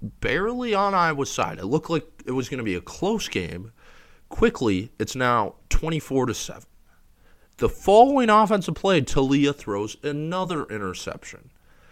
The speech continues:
And then Iowa goes down and scores. Now it's thirty-one to seven halfway through the second quarter, and Maryland didn't take a breath. That wasn't because of Iowa's offense. It was because of turnover luck.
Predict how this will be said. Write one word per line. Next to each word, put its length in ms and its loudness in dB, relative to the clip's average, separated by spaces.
And 160 -4
then 260 -4
Iowa 380 6
goes 220 -4
down 260 -2
and 100 -6
scores. 840 -6
Now 240 -4
it's 140 -10
thirty-one 600 -4
to 60 0
seven 580 -2
halfway 440 -2
through 220 -6
the 80 -6
second 320 -4
quarter, 420 -4
and 480 -2
Maryland 500 -2
didn't 160 -2
take 220 4
a 60 2
breath. 500 -12
That 200 6
wasn't 240 2
because 260 2
of 100 2
Iowa's 380 6
offense. 800 -2
It 140 -2
was 160 -2
because 360 -4
of 80 -12
turnover 460 -4
luck. 260 -12